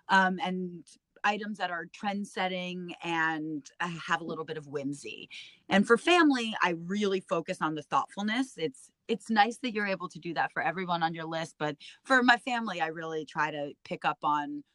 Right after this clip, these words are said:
a strain of a conversation or an inside joke that,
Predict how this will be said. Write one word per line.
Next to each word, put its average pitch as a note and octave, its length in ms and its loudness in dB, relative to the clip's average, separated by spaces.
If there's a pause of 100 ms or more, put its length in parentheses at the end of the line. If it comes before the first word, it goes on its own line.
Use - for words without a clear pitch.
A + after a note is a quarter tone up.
(180)
a E3+ 60 -4
strain F3 440 -8
of D#3+ 80 -10
a D#3+ 80 -6
conversation D#3 920 -6
or C#3+ 120 -4
an D3 80 -6
inside D3 420 -4
joke C#3+ 400 -6 (400)
that, D#3 340 2